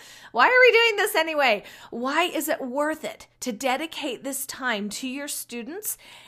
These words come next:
And write out yourself a little, some why statements.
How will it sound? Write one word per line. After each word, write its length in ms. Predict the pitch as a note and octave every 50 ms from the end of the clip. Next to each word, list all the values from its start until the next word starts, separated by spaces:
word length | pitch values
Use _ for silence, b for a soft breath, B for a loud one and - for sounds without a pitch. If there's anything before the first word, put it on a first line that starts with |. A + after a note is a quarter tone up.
| B B -
And 240 | C4+ C#4+ C#4 C4+ - - _
write 680 | - - A3+ A3 A3 B3 C4 B3 C#4 E4+ F4+ E4+ - - - -
out 280 | B3+ B3+ B3+ C#4 -
yourself 540 | C4+ C#4+ C4 B3+ - B3+ A3 G#3+ A3 A3 - -
a 80 | A3+ A3
little, 720 | A3 A3+ A#3+ A#3+ B3 B3+ C4 C4+ C#4 C#4 C#4+ C#4+ C#4+ b b b b b b b b b b b b b b b _ _ _ _ _ _ _
some 320 | - - - B3 A#3+ A#3 G#3+
why 560 | A3+ A#3+ C4 B3+ B3+ C4 C4+ D4 D4+ C#4+ - -
statements. 960 | - - - - B3 G#3+ G#3+ - - F#3+ F#3+ - _ - - - - -